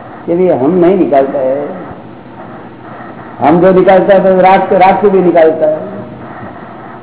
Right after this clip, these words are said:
रात को नहीं निकालता ना।"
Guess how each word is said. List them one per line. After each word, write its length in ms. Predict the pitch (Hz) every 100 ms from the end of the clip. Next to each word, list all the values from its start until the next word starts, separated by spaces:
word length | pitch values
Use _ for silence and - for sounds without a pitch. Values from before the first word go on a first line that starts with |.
| - - - - - - - - - - - - - - - - - -
रात 220 | 131 143
को 60 | 170
नहीं 160 | 170
निकालता 320 | 190 180 185 196
ना।" 120 | 143